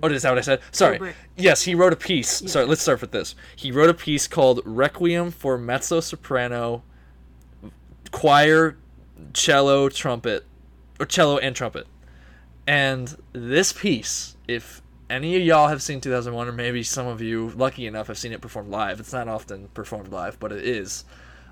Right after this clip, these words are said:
Speaker 1: Um, features literally people bellowing. And then once in a while a trumpet blast comes in and then a cello comes in.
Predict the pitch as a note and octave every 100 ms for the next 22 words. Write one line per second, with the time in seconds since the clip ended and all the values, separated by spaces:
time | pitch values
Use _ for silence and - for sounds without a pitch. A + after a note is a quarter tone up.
0 | - C3 B2+ B2 A#2 - - - - -
1 | A3 A3+ - D#3 D3 B2+ - B2 C3 C3+
2 | D#3+ F#3 F3 D3+ C3+ B2+ - - E3+ D#3+
3 | C#3 A#2 G#2+ - B2+ B2 G2+ E2 B1 -
4 | - - - - - - - - D3+ D3+
5 | D3 C3 C3 D3 D3+ D#3 C#3+ C3+ A2+ -
6 | C3+ C#3+ A#2 B2+ A#2+ - C#3+ B2 B2+ A#2+
7 | A#2+ A#2 A2+ A2 C3+ A#2 A2+ A#2 G#2+ A2
8 | G#2 G2+